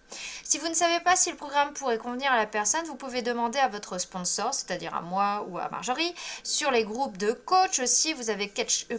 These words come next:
Coach au Québec, euh, qui, euh, les gens sont là pour répondre aussi aux questions. Ou aller dans les fre-, les frequently, euh, asked, euh, euh, questions. C'est, euh, les questions les plus fréquemment, euh, posées sur Team Beachbody.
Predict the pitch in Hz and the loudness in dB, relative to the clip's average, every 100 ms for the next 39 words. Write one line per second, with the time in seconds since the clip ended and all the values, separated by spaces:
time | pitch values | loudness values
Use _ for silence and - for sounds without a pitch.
0 | 226 269 262 240 220 220 202 240 240 220 | -6 -8 -4 -4 -2 -4 0 0 0 -4
1 | 185 175 175 175 202 185 180 165 160 156 | -2 -2 -4 -8 -8 -6 -6 -6 -6 -6
2 | 185 185 226 - 202 190 190 170 180 180 | -4 -2 -2 -2 -2 -2 -2 -10 -8 -8
3 | 170 - 180 202 196 302 330 - - - | -6 -6 -6 -8 -6 -4 -4 -6 -14 2
4 | 277 294 339 349 269 254 240 233 - 294 | 6 8 6 4 4 4 2 0 -2 -4
5 | 277 233 233 220 214 - - 294 294 254 | -2 -2 0 0 0 0 -2 -2 0 -2
6 | 254 - 269 285 294 254 202 196 190 185 | -4 -10 -6 -4 -2 0 2 2 2 0
7 | 185 - 220 226 - 226 190 180 170 175 | -6 0 2 6 4 2 -4 -2 -2 -6
8 | 180 _ 190 185 127 - - - 202 - | -8 _ -12 -10 -8 -10 -10 -8 -8 -6
9 | 214 349 349 - - - - - 214 202 | -8 -8 -16 -18 -14 -14 -6 4 4 6
10 | 185 190 233 - 277 226 214 208 247 240 | 2 0 -2 -2 -2 -4 -4 -8 -4 -2
11 | 220 226 254 202 175 170 208 170 - _ | -2 0 0 0 -2 -6 -8 -8 -10 _
12 | _ _ _ _ - - - - - 233 | _ _ _ _ -10 -10 -8 -6 -2 -2
13 | 240 - 240 226 220 - - 196 - | -2 -6 -4 -4 -6 -8 -6 -8 -10